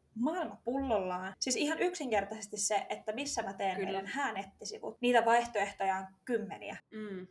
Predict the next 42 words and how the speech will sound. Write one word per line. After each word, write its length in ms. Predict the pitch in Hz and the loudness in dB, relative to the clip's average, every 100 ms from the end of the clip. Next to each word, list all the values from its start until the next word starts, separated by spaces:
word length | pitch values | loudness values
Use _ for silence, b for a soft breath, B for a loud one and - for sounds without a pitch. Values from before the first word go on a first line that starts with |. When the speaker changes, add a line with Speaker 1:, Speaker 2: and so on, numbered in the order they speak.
| - | 0
Speaker 1:
mistä 240 | 240 240 | 0 2
sun 140 | 233 214 | 0 2
pitäisi 280 | 214 208 262 | 4 2 0
yksi 220 | 262 - | -6 -4
valita. 380 | 196 185 185 190 214 | -2 0 0 2 2
Ja 80 | |
siihen 260 | 220 247 233 | 0 0 0
vaikut-, 320 | 254 269 240 - | 0 0 -2 -4
siinä 160 | 233 233 | -4 -4
niinku 260 | 233 233 | -2 -2
Speaker 2:
Mhm. 140 | 254 277 | 0 2
Speaker 1:
täytyy 260 | 240 247 | 2 2
oikeasti 320 | 254 240 - | 0 -2 -6
ottaa 180 | 214 202 | -4 -4
paljon 320 | 202 233 220 | -2 0 0
asioita 260 | 190 196 190 | -2 -4 -4
huomioon 380 | 240 226 170 160 | 0 0 0 -4
johonkin 240 | 196 196 - | -4 -6 -4
tosi 200 | 208 226 | -2 -2
ihan 240 | 240 233 | -4 -4
noinkin 260 | 220 233 196 | -4 -4 -4
yksinkertaiseen 560 | 202 196 185 185 190 202 | -4 -4 -6 -6 -6 -4
asiaan. 360 | 208 202 175 | -4 -6 -6
Kun 180 | 185 - | -8 -2
täällähän 380 | 247 254 233 214 | 4 6 4 2
esimerkiksi, 880 | 208 202 190 190 - 202 196 190 190 - | 0 -2 -2 -4 -4 0 2 0 -2 -2
tääkin 300 | 208 208 208 | 0 0 -6
on 40 | |
muuten 220 | 170 170 | -8 -10
ehkä 220 | - - - | -10 -8 -6
ero, 220 | 180 165 | -4 -6
mikä 280 | 180 180 - - | -6 -8 -10 -14
niinku 220 | 185 - | -12 -6
eroaa 220 | 180 185 | -4 -4
Suomeen 360 | 180 190 196 190 | -4 -4 -2 -2
aika 140 | 208 | 0
paljon, 400 | - 190 190 185 | 4 6 6 4
että 140 | 190 | 0
tehdään 260 | - 208 202 | 0 0 4
toi 180 | 196 190 | 4 4
niinku 500 | 190 185 196 196 196 | 2 0 2 2 2
lahjalista, 640 | 208 196 208 214 - - | -2 0 0 0 -2 -4